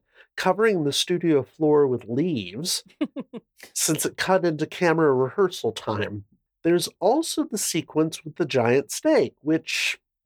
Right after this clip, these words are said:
Speaker 1: could have been better, and it has in fact been redone for the Blu-ray editions. Paul Cornell, Martin Day, and Keith Topping in their discontinuity guide, though, point out that what better way for a trickster being like the Mara to appear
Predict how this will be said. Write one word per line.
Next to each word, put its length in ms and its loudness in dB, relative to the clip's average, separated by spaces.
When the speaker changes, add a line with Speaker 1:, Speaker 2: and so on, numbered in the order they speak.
Speaker 1:
could 460 2
have 320 -2
been 400 -2
better, 540 -4
and 180 2
it 100 0
has 320 2
in 140 -2
fact 320 0
been 320 2
redone 640 0
for 80 -16
the 80 -4
Blu-ray 480 0
editions. 720 -10
Paul 220 2
Cornell, 460 4
Martin 320 2
Day, 180 4
and 160 0
Keith 300 -6
Topping 440 0
in 120 2
their 100 4
discontinuity 840 0
guide, 360 0
though, 300 2
point 260 2
out 200 2
that 120 -4
what 320 -6
better 280 2
way 340 4
for 240 0
a 60 0
trickster 480 -4
being 360 2
like 220 2
the 80 -2
Mara 300 4
to 200 -2
appear 520 2